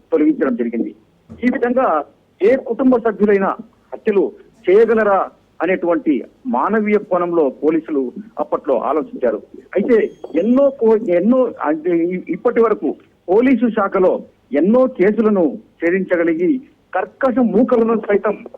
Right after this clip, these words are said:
పట్టి ఊచలు లెక్కించినటువంటి పోలీసులే ఈ విద్యార్థిని కుటుంబ సభ్యులు చేసినటువంటి దురాగతానికి, ఆ, ఓ విధంగా చెప్పుకోవాలంటే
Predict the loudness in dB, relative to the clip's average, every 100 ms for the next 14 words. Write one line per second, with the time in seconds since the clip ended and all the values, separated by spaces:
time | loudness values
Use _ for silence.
0 | _ -8 -8 -4 -4 -4 -8 _ -4 -2
1 | 2 2 2 0 -4 -2 -2 0 -2 -2
2 | -4 0 0 0 0 0 0 -6 _ _
3 | -6 -2 -2 0 0 0 -2 -4 -6 -10
4 | _ _ -6 0 2 2 -2 -2 -2 2
5 | 0 0 -2 0 -2 -2 -4 -6 _ -10
6 | -2 0 0 0 -2 -2 0 0 -2 -8
7 | -12 -4 0 0 0 -4 0 2 2 0
8 | 2 0 -2 -4 -2 0 2 0 0 0